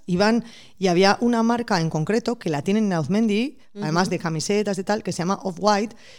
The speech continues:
Speaker 1: y que, bueno, pues es, es, ahora mismo es como lo más de lo más entre la gente joven. Así que si queréis hacer algún regalo para alguien más joven de la casa,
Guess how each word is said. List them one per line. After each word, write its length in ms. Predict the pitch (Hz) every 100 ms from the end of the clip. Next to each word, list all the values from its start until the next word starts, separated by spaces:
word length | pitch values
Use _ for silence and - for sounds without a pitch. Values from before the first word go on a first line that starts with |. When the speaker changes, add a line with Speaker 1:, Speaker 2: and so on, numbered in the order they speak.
| -
Speaker 1:
y 120 | 202
que, 500 | - 165 151 - - - -
bueno, 260 | 175 175
pues 160 | 160 147
es, 180 | 160 -
es, 160 | 180 - - -
ahora 180 | 180
mismo 380 | 185 190 214 226
es 180 | - 196
como 300 | 233 202 175
lo 160 | 190 170
más 240 | 175 196
de 80 | 202
lo 100 | 190
más 320 | 196 220 254 -
entre 440 | 170 151 151 147
la 100 | 151
gente 200 | 165 170
joven. 200 | 160 180
Así 140 | 151 160
que 100 | 160
si 80 |
queréis 260 | 160 160 160
hacer 240 | 170 175
algún 240 | 165 165 165
regalo 300 | 165 170 170
para 140 | 156
alguien 200 | 156 165
más 160 | 165 165
joven 200 | 175 165
de 80 | 160
la 120 | 160
casa, 320 | 170 165 190